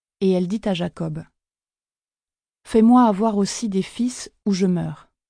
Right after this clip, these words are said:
Jacob s'emporta contre Rachel, et dit, « Est-ce que je tiens la place de Dieu, qui t'a refusé la maternité ? » Elle reprit, « Voici ma servante Bila. Va vers elle,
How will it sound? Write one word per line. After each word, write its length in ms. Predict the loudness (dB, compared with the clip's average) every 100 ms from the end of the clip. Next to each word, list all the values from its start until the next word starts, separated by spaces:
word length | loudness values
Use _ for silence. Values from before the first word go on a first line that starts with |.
| _ _ _ _ _ _ _ _ -8
Jacob 480 | -4 -4 -2 -4 -2
s'emporta 460 | -4 -4 -6 -6
contre 280 | -4 -4 -4
Rachel, 580 | -6 -6 -8 -10 -10 -14 _ _ -8
et 100 | -8
dit, « 280 | -8 -12 -14 _ _ _ _ _ _ _ _ _ -6
Est-ce 160 | -2
que 100 | -2
je 120 | 0
tiens 280 | -2 -2 0
la 100 | 0
place 240 | 0 0 0
de 120 | -4
Dieu, 340 | -4 -4 -4 -8 _ _
qui 120 | -16 -8
t'a 120 | -6
refusé 420 | -6 -8 -6 -4
la 80 | -2
maternité ? » 640 | -4 -4 -6 -6 -6 -8 _ _ _ _ _ _ _ _ _ _ _ _ -4
Elle 140 | -2
reprit, « 340 | 0 -2 -6 -10 _ _ _ _
Voici 320 | -2 0 2 4
ma 120 | 4
servante 540 | 2 -2 -2 -4 -4 -8
Bila. 400 | -4 -2 -2 -4 _ _ _ _ _ _ _ -6
Va 180 | 0 2
vers 220 | 2 0
elle, 300 | -2 -4 -6